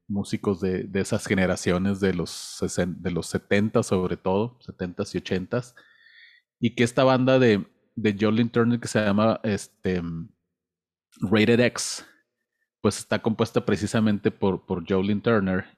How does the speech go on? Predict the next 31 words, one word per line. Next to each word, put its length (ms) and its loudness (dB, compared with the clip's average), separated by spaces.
y 120 2
está 300 -2
compuesta 440 0
por 180 2
alguien 300 2
que, 220 0
que 120 -6
también 680 0
lo 120 2
ha 40 4
acompañado 600 0
en 80 2
algunos 420 0
otros 240 -4
proyectos, 640 0
que 120 -4
es 300 -10
Carmina 540 2
Peace, 520 0
y 180 2
en 80 4
el 120 2
bajo 460 2
Tony 240 0
Franklin 600 2
y 240 2
el 240 -6
guitarrista, 1080 -2
este, 340 -8
Carl 280 -2
Cochran, 500 0